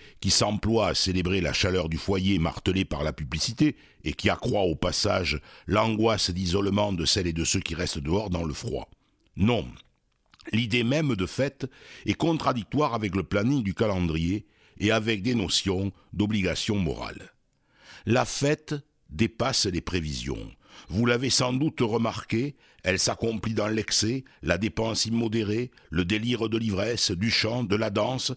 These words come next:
l'échange de cadeaux, l'empilement de bouteilles non personnalisées. La fête est une féerie sans lendemain.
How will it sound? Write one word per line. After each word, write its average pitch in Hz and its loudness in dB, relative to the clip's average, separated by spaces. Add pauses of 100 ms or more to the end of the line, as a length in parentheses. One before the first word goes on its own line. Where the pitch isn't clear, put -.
(180)
l'échange 120 0
de 120 -2
cadeaux, 127 -2 (180)
l'empilement 123 2
de 120 0
bouteilles 123 0
non 113 0
personnalisées. 85 -4 (600)
La 90 0
fête 107 -4 (360)
est 104 0
une 113 2
féerie 110 0
sans 98 0
lendemain. 80 -2